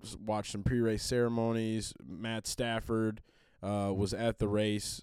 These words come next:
Uh, I think it was him and Andrew Whitworth that were out at Auto Club, and they were on Fox for a little bit, so it was cool to see them. I know they got to link up with Chase, at least Matthew did. I saw him linking up with Chase Elliott. The Georgia energy was kinda strong.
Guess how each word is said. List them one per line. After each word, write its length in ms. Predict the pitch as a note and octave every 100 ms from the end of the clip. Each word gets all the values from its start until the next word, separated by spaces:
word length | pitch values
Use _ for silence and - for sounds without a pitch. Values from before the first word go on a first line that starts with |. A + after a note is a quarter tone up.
| -
Uh, 260 | F#2+ F#2+ F2+
I 40 | -
think 160 | A2
it 80 | G#2+
was 200 | F#2 F#2
him 440 | - A2+ A2 G#2+ G#2 _ _ _ _ -
and 520 | G2+ G2+ G2 F#2 F2 - - - - - _ A#2+
Andrew 320 | B2+ A2 A2
Whitworth 560 | G#2+ A#2+ A2 A2+ A2+
that 220 | - G#2+ G#2
were 140 | G#2
out 420 | F#2+ G#2+ G#2+ G2+
at 320 | C2+ G2+ G2 -
Auto 320 | G2+ G#2 G#2
Club, 480 | - G#2 G#2+ G#2 F#2+ - -
and 480 | G2 F#2+ F#2 F#2 - F#2
they 220 | G#2+ A2
were 160 | G#2 A2
on 200 | A#2+ G#2+
Fox 400 | - G#2+ A2 -
for 120 | -
a 40 |
little 160 | G#2 G#2
bit, 180 | G#2 G2+
so 100 | G#2+
it 60 | G2+
was 120 | -
cool 200 | C3 B2
to 60 |
see 220 | A2+ A#2 G#2
them. 240 | G#2+ G#2
I 60 | G2+
know 120 | G2+
they 100 | G2+
got 280 | G2+ G2+ F2+
to 280 | G#2 G2 F#2
link 240 | G#2 G#2+
up 140 | G2+
with 140 | G2 F2+
Chase, 400 | A2 G2+ F#2+ -
at 60 |
least 200 | G2+ G2+
Matthew 400 | G2 F#2+ G2 F#2+
did. 280 | F2 F#2+ F2+
I 20 |
saw 380 | F2+ - F#2+ F#2 - - - -
him 160 | - A#2+
linking 220 | A#2+ A2+
up 100 | A2+
with 120 | G#2
Chase 300 | - G#2 G2
Elliott. 360 | G#2+ G#2 G#2 F2+
The 60 | F2+
Georgia 480 | G#2 A2 G2+ G#2+
energy 480 | F2 G#2 G2+ G2+ G2+
was 200 | F#2 F2
kinda 240 | - G2+ F#2+
strong. 460 | - G#2 G2+ G2+